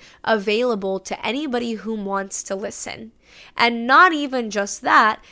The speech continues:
considering that I'm building a community here too of other deep divers, other mystical thinkers, um, you know, other people who sort of have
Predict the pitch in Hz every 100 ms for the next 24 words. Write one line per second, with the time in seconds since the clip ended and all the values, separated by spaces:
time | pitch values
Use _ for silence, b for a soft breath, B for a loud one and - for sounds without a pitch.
0 | B - 254 - 311 320 277 247 226 208
1 | - 220 226 208 220 233 320 285 - 247
2 | 226 208 208 202 202 196 - - 262 214
3 | 196 - 208 202 - - 214 262 220 208
4 | - 202 196 202 196 - - 214 226 220
5 | - - 214 214 208 208 208 214 - -
6 | B B B - 208 190 185 - _ _
7 | _ _ _ _ _ _ _ _ _ -
8 | 220 202 - 226 240 233 233 208 208 220
9 | 208 220 208 214 208 196